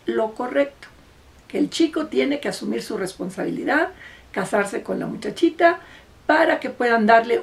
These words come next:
un hogar al futuro bebé. De entrada suena muy cor-, muy correcto, <laughs> vuelvo con la misma palabra, pero ¿verdaderamente sería lo adecuado? Imagínense esos dos jóvenes casándose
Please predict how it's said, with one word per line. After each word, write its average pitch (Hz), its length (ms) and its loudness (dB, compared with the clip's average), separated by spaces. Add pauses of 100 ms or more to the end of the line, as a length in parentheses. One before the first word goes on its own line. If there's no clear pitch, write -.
un 247 200 0
hogar 208 340 2
al 214 160 2
futuro 190 540 -2
bebé. 285 340 2 (760)
De 269 60 0
entrada 330 400 4 (180)
suena 311 300 2
muy 277 320 2
cor-, 285 300 -6
muy 302 260 -2
correcto, 359 760 2
<laughs> 165 120 -8
vuelvo - 260 0
con 202 160 -2
la 190 80 -2
misma 202 360 0
palabra, 190 480 0 (760)
pero 226 220 6
¿verdaderamente 254 920 2
sería 220 460 -6
lo 220 120 -6
adecuado? 226 580 -4 (800)
Imagínense 311 680 2
esos 294 240 -2
dos 277 200 -2
jóvenes 254 420 -2
casándose 226 800 -4